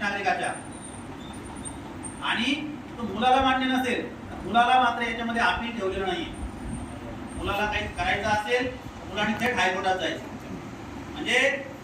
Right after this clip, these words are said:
ज्येष्ठ नागरिकाला अपील, पुन्हा अपील या फेऱ्यामध्ये अडकावं लागू नये, हे वेलफेअर लेजिस्लेशन आहे किंवा कल्याणकारी कायदा आहे, म्हणून याच्यामध्ये अपिलाची तरतूद काढून टाकलेली आहे.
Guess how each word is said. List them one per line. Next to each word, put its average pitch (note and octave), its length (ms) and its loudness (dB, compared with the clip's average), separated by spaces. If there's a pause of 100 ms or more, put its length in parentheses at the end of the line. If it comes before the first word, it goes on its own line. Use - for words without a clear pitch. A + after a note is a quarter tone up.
(140)
ज्येष्ठ G#3 260 -2
नागरिकाला A3 720 2 (100)
अपील, A3 520 0 (280)
पुन्हा G#3 320 4
अपील G#3+ 360 0 (440)
या G#3+ 120 4
फेऱ्यामध्ये G#3+ 580 0
अडकावं G#3+ 680 0
लागू G3 300 2
नये, - 380 0
हे - 80 -8
वेलफेअर G3 380 -4
लेजिस्लेशन G3+ 640 -6
आहे - 240 -2
किंवा F4+ 140 -4
कल्याणकारी A3 520 2
कायदा F#3 280 4
आहे, - 140 4 (480)
म्हणून A3 200 -2
याच्यामध्ये A3 380 0
अपिलाची A3+ 400 2
तरतूद G#3 360 -4
काढून A3+ 240 0
टाकलेली - 360 -2
आहे. C4 140 2